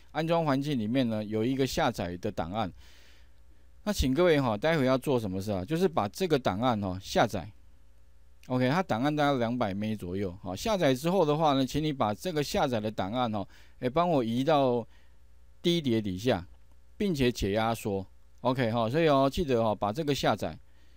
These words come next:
下载下来之后呢，帮我放在低碟底下。OK，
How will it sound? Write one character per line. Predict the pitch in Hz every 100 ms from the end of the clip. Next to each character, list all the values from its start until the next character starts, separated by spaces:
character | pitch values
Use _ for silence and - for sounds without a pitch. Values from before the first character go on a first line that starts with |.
| -
下 | - - 214
载 | 160 123
下 | - 165
来 | 135
之 | 127 135
后 | 147
呢， | 131 120
帮 | 120 143
我 | 135
放 | 113 135
在 | 127
低 | - 123
碟 | 110 98
底 | 87
下。 | 82 107 87 101 - - - - - - -
OK， | 135 135 127